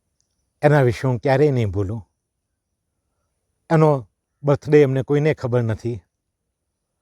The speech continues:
કેટલા ઉંમરની થઈ હશે, કેટલા વર્ષની, અમને ખબર નથી.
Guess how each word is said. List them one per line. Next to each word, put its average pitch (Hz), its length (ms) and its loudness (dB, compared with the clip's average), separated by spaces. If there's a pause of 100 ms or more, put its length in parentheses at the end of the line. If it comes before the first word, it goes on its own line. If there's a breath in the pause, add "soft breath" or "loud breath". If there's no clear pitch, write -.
(880)
કેટલા 160 220 2
ઉંમરની 151 500 2
થઈ 147 220 2
હશે, 143 280 0
કેટલા 139 320 -2
વર્ષની, 135 680 -4
અમને 143 260 -2
ખબર 123 280 -4
નથી. 120 440 -6